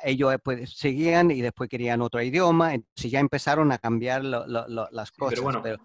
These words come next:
Speaker 2: ya
Speaker 1: en
Speaker 2: has
Speaker 1: un
Speaker 2: re-, has
Speaker 1: idioma,
Speaker 2: respondido
Speaker 1: estamos
Speaker 2: perfectamente.
Speaker 1: hablando, estamos hablando un idioma, un canal,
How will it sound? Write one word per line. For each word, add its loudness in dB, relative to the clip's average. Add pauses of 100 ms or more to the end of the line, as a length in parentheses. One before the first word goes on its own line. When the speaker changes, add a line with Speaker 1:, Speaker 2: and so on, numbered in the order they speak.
(400)
Speaker 2:
ya 0
Speaker 1:
en 6
Speaker 2:
has 8
Speaker 1:
un 8
Speaker 2:
re-, 6
has 6
Speaker 1:
idioma, 4
Speaker 2:
respondido 4
Speaker 1:
estamos 6
Speaker 2:
perfectamente. 6
Speaker 1:
hablando, -4 (200)
estamos 4
hablando 2
un 4
idioma, 2
un 4
canal, 2